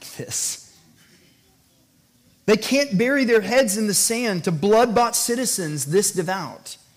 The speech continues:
They can't avoid the men and women of God who never let the worship of Jesus in their hearts go out. Night and day, they never leave the presence of the Lord,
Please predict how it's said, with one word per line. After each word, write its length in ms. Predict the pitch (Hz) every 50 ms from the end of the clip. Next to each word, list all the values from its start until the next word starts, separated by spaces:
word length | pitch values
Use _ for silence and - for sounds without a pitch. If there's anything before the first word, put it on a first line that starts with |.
| _ _ _ _ _ _ _ - - - -
They 160 | - 175 220
can't 260 | 214 214 - 254 269 285
avoid 360 | 240 190 226 254 277 254 202
the 80 | 214
men 180 | 202 214 226 226
and 160 | 233 226 208
women 240 | 214 233 240 240 226
of 140 | 226 190 170
God 280 | 220 226 240 226 190 - - - -
who 100 | - 240
never 480 | 226 214 214 208 214 220 233 226 269 269
let 220 | 254 240 226 214
the 80 | - 214
worship 460 | 202 190 214 233 233 - 262 240 -
of 120 | 202 175 151
Jesus 560 | 143 156 202 247 262 269 220 220 202 - -
in 160 | 220 220 208
their 160 | 208 202 196
hearts 420 | 175 - 196 240 247 240 - - -
go 240 | 175 208 202 202
out. 380 | 196 214 254 208 143 113 - - - - - -
Night 400 | - 185 202 214 226 233 247 233
and 120 | 247 240 233
day, 220 | 226 240 240 233
they 160 | 208 180 196
never 340 | 196 196 208 214 226 226 233
leave 280 | 226 220 220 226 208 190
the 80 | 208
presence 420 | - - 226 208 208 214 208 196 -
of 100 | 208 175
the 100 | 180 190
Lord, 500 | 180 180 190 202 190 151 123 117 135